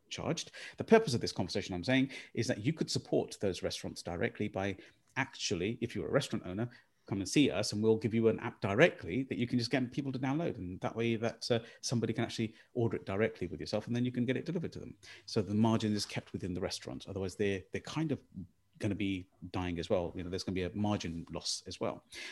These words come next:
Okay, so that's marketing. So marketing must be designed to be relevant in the marketplace. It must be relevant in the sense of that, uh, it's not an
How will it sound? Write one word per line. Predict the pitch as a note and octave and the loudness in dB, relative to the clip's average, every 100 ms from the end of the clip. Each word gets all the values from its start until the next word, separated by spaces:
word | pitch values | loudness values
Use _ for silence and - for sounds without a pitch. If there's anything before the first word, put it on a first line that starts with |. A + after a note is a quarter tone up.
| - | 4
Okay, | C3 | 4
so | G2+ C#3 | 6 4
that's | F#3 - | 2 4
marketing. | B2+ C#3+ - - A2+ | 4 4 2 0 0
So | - G#2 - - - | 2 0 0 -8 2
marketing | C3+ - E3 D#3+ D#3+ - - | 2 2 2 2 2 -6 2
must | A#2+ G3 - - | 4 4 0 0
be | C#3 | 2
designed | G2+ G#2+ C#3 B2 E2 - - | 2 2 4 4 2 -4 -8
to | |
be | A2 F2+ G2+ | -6 -6 0
relevant | A2+ F#2+ F2 F#2 - | 2 2 -2 -6 -6
in | F2 | -6
the | |
marketplace. | F2 F2 - - B2+ E3+ - _ - - | -6 -8 -10 -6 -6 -6 -10 _ -16 -6
It | - | 2
must | A#2+ D#3+ | 4 4
be | - C3+ F#2 | 4 2 2
relevant | F#2+ D3 F3+ F#2+ D#2+ - | 4 6 6 4 -2 -4
in | A#2+ | -6
the | G2+ | -2
sense | - G2+ - | 0 0 -2
of | F#2+ | -4
that, | G#2 F2+ - | -2 -4 -2
uh, | G#2 F#2+ - - - _ _ | -2 -2 -6 -20 -20 _ _
it's | A2 - A#2+ | -4 0 2
not | A2+ - - | 2 2 -4
an | G#2+ | -4